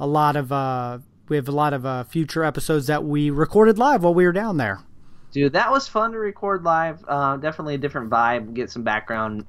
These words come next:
Speaker 2: noise in there. Had some birds chirping in Pandora's show.
Speaker 1: Cou-, couple, couple awkward looks from a couple people walking by, especially in the rain show.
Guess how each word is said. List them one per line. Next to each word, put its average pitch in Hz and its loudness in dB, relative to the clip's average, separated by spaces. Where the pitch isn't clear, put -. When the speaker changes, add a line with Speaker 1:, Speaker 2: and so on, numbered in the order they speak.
Speaker 2:
noise 107 -2
in 107 -6
there. 104 -2
Had 147 -4
some 123 -4
birds 120 -2
chirping 107 -6
in 104 -6
Pandora's 98 -4
show. 98 0
Speaker 1:
Cou-, 95 2
couple, 196 2
couple 190 0
awkward 165 -2
looks 156 -2
from 156 -4
a 147 -4
couple 143 -8
people 143 -8
walking 139 -4
by, 131 -4
especially 214 0
in 185 2
the 160 0
rain 147 0
show. 127 -6